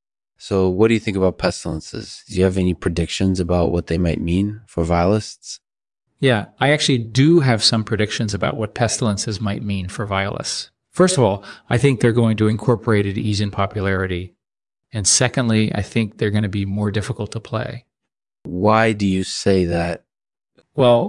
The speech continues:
Speaker 2: because pestilences are often very fast-paced pieces that require extreme concentration and accuracy.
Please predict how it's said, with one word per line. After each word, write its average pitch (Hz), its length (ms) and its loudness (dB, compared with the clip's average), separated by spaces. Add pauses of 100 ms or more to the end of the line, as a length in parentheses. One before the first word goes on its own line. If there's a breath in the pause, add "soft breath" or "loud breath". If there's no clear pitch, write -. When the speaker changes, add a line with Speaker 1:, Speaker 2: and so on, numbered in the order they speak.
(120)
Speaker 2:
because 117 840 2 (180)
pestilences 131 720 2
are 107 160 2
often 107 340 -2
very 110 220 2
fast-paced 117 760 0
pieces 104 380 -2
that 104 140 -2
require 101 480 0
extreme 127 720 0
concentration 107 1040 -4
and 104 180 -2
accuracy. - 640 -8